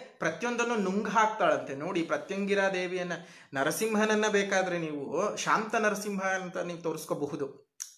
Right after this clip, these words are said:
ಪ್ರತ್ಯಂಗಿರೆಯನ್ನ ನೀವು ಶಾಂತ ಪ್ರತ್ಯಂಗಿರೆ ಅಂತ ನೀವೆಲ್ಲೂ ತೋರಿಸ್ಕೊಳಕ್ಕಾಗಲ್ಲ. ಅವಳು ಯಾವಾಗ್ಲೂ ನಾಲ್ಗಿನ ಚಾಚೆ ಇರ್ತಾಳೆ,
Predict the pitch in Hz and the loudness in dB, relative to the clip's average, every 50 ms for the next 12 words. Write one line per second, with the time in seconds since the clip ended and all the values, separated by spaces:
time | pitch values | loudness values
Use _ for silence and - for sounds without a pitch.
0 | _ _ _ _ - - 160 - - - 214 226 240 233 233 226 220 214 208 208 | _ _ _ _ -4 -2 -2 0 2 2 2 2 4 4 6 6 6 6 4 2
1 | 190 170 156 151 151 160 170 170 170 - - - - - - 190 185 240 247 - | 2 0 -2 0 0 0 0 0 -2 -12 -18 -16 -8 0 4 6 6 6 6 4
2 | 233 - 220 208 214 220 214 214 208 202 202 202 196 202 185 170 156 156 180 180 | 4 4 4 2 2 2 2 4 4 4 4 4 2 0 0 0 -2 -4 -4 -4
3 | 170 151 - - - 175 165 160 - 147 147 151 151 143 127 120 - - 165 175 | -6 -8 -8 -6 -4 -4 -2 0 0 0 0 2 2 2 2 0 -2 0 0 0
4 | 180 190 185 160 135 143 160 165 170 165 165 147 135 147 - 175 165 151 - - | 0 0 -2 -2 -2 -4 -2 -2 -4 -4 -2 -2 -4 -4 -2 -4 -4 -6 -4 -6
5 | - - - - - _ _ _ | -8 -10 -10 -12 -20 _ _ _